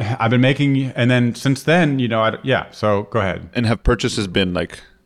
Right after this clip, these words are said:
Speaker 2: decreasing since then, like, monotonically? <laughs> It sounds
Speaker 1: Yeah,
Speaker 2: really nerdy,
Speaker 1: basic-,
Speaker 2: but, like, it's
Speaker 1: basically.
Speaker 2: not like
Speaker 1: Yeah,
Speaker 2: a drop,
Speaker 1: monotonically
Speaker 2: drop in a
Speaker 1: decreasing,
Speaker 2: spike or
Speaker 1: yes.
Speaker 2: drop in a spike. It's always, like, mon-
Speaker 1: It's pretty, it's pretty,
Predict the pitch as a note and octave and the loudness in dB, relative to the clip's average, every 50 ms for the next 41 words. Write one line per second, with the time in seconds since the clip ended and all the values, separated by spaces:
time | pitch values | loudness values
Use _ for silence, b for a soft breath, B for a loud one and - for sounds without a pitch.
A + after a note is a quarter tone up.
0 | _ _ _ _ - A#2+ G2+ G#2 _ _ _ _ _ _ - G2+ F#2 G2+ G2+ - | _ _ _ _ -20 -20 -20 -20 _ _ _ _ _ _ -16 -6 -6 -6 -6 -4
1 | - - A2 G#2 - - A#2 A2 - A#2 A2 G2+ - G2+ G2 G2 F2+ F#2 E2+ - | -2 0 0 0 0 -2 -4 -4 -4 -4 -4 -2 -2 -4 -4 -2 -4 -4 -4 -4
2 | F#2+ F2 F2 F2 E2+ - - F2 F2 F#2 F#2+ - G#2+ A2 A2+ G#2+ - - - - | -4 -4 -2 -4 -6 -6 -6 -6 -6 -6 -6 -4 -4 -4 -4 -6 -10 -18 -16 -16
3 | - G#2 - - - - D#3 - - - D#3 - A#2 A#2 A2+ A2+ A#2+ G2+ G#2+ G#2 | -14 -14 -12 -14 -8 -6 -6 -6 -4 -6 -6 -2 0 2 4 4 4 4 4 2
4 | G2+ G2 G#2 B2 - E3+ G2+ G2 - - - - - C3 A#2 A2+ A2 G#2 - - | 2 2 2 2 4 4 4 2 0 -2 0 2 4 4 6 4 4 2 2 2
5 | G#2 G#2 - C3+ C3+ B2 A2+ - B2+ D3 D3 A#2+ A2+ A#2 A#2 A2+ G#2 - B2+ B2 | 2 2 2 2 2 0 2 4 4 4 6 4 4 4 4 4 4 4 4 2
6 | B2 A#2+ B2 C3 B2+ A#2 G#2 G2 A#2+ - G2+ C#3+ - - - F2+ F#2 F#2 F#2 G#2 | 2 0 0 0 2 4 4 4 4 2 2 0 0 0 -2 0 0 2 2 2
7 | F2+ F#2 F2 E2+ - F2+ F2 - F2 E2 - - F2 - - F2 - - G#2+ G#2 | 0 -2 -2 0 0 -2 -2 -2 -6 -8 -4 -4 -4 -4 -4 -6 -2 0 2 2
8 | F#2+ F#2+ F2 - E2 E2 - - - _ _ b b b b b b b b b | 2 2 0 -2 -6 -8 -8 -12 -20 _ _ b b b b b b b b b
9 | b b b b b b _ - - E2+ E2+ F2+ F2 - - B2 A#2+ - - - | b b b b b b _ -8 -4 -4 -4 -4 -4 -4 -4 -4 -4 -4 -8 -6
10 | - C#3 C3+ C#3 C3+ C#3+ D3+ E3 E3+ F3 F3+ F3+ - - _ _ _ - C3+ C#3 | -2 0 2 2 2 2 2 2 2 0 -2 -6 -12 -20 _ _ _ -2 -2 -2
11 | C3 - - - - - C3+ C3+ C3+ C#3 C#3+ D3+ D#3 D#3+ - | -2 -4 -12 -10 -4 0 0 2 2 2 4 2 2 0 -2